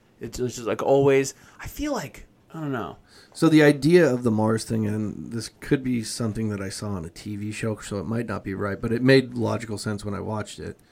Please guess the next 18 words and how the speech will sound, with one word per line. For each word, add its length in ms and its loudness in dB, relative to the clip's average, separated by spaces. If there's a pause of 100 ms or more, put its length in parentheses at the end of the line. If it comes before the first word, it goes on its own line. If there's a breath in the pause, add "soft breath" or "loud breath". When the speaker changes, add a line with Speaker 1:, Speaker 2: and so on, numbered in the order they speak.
Speaker 1:
Yeah. 220 -2
Speaker 2:
So 160 2
maybe 240 6
it 80 -2
was 160 -2
a 40 -6
real 180 -8
thing. 240 -14 (760 soft breath)
Uh, 280 6
the 160 2
idea 500 4
is 280 -4
to 200 -2
go 360 4
there 520 -4 (240)
and 140 -2
inhabit 520 -4
it, 240 -4